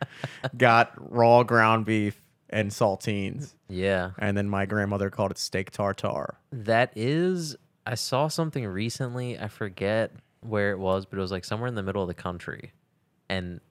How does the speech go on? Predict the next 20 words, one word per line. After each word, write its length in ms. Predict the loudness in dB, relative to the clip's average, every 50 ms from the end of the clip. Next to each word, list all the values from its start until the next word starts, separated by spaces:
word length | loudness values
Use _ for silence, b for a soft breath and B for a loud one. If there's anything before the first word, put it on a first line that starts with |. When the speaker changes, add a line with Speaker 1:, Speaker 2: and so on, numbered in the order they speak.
| _ _ _ _ _ _ _ -8
Speaker 1:
the 100 | -8 -8
town 520 | -8 -8 -4 -2 0 2 2 2 2 0 -2
was 160 | -4 -4 -2
like, 220 | -2 -2 -2 -4 -6
"Hey, 520 | -2 0 2 2 2 0 -2 -4 -6 -10 -14 _ _ _ _ _ _ _ _ _ _ _ -12
you 120 | -12 -6
guys 300 | -2 0 0 0 0 -2
can't 500 | -6 -6 -2 -2 0 0 -2 -4 -8 -10 -6
do 560 | -4 -4 -2 -2 -2 -2 -2 -2 -2 -4 -6 -12 _ -10
this, 260 | -8 -6 -6 -4 -4
like, 140 | -6 -6 -6
special," 460 | -8 -4 -2 -2 -2 -2 -4 -6 -6 -6
I 60 | -6
think 140 | -6 -4 -4
it 40 |
was, 80 | -4 -4
like, 120 | -4 -6
a 60 | -6 -6
New 160 | -6 -6 -6
Year's, 560 | -6 -6 -6 -4 -4 -4 -4 -4 -6 -8 -12